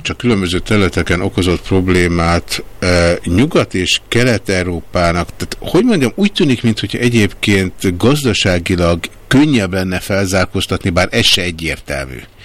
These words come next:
Mint ahogy egyébként, eh, eszmevilágát tekintve,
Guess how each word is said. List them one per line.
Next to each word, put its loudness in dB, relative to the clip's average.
Mint 2
ahogy 2
egyébként, 0
eh, 2
eszmevilágát -2
tekintve, -2